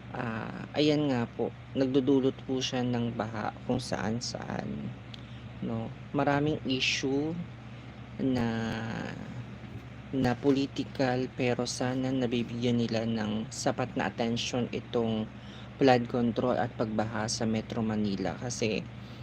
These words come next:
kung ganyan pa lang ngayon, paano pa sa hinaharap? At yung mga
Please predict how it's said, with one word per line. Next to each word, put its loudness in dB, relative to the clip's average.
kung 8
ganyan 6
pa 2
lang 2
ngayon, 2
paano 2
pa -2
sa -8
hinaharap? -2
At -2
yung 2
mga -2